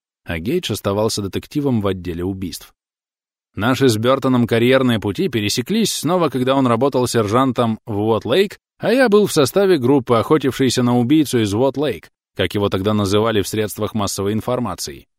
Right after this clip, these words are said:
Раздался смех. Люди действительно смеялись.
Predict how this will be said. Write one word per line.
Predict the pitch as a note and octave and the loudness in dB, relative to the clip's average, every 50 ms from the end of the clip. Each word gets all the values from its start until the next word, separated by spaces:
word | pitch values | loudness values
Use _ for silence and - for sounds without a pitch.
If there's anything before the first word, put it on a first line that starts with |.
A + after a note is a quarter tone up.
| _ _ _ _ _ _ _ _ _ | _ _ _ _ _ _ _ _ _
Раздался | - F2 F2 F2 D#2+ D2+ D2 D2+ C#2 - - - E2 | -10 -6 -6 -4 -6 -6 -8 -8 -8 -8 -10 -10 -10
смех. | - - F2 E2+ C2+ C2 - - - _ _ _ _ _ _ _ _ _ _ _ _ _ _ _ _ | -8 -8 -8 -10 -12 -14 -16 -20 -20 _ _ _ _ _ _ _ _ _ _ _ _ _ _ _ _
Люди | - E2 D#2 F#2 G#2+ A#2+ C3 | -12 -8 -8 -8 -6 -6 -4
действительно | C3 B2 A2+ G2+ - - G2 G2+ G#2 - G2+ F#2+ F#2+ F#2 F2+ | -2 0 0 0 0 -2 -4 -4 -4 -4 -4 -4 -4 -4 -6
смеялись. | - - F2 F2+ F2 E2 D2+ C#2 - - - - | -6 -6 -6 -6 -6 -6 -8 -10 -10 -8 -8 -8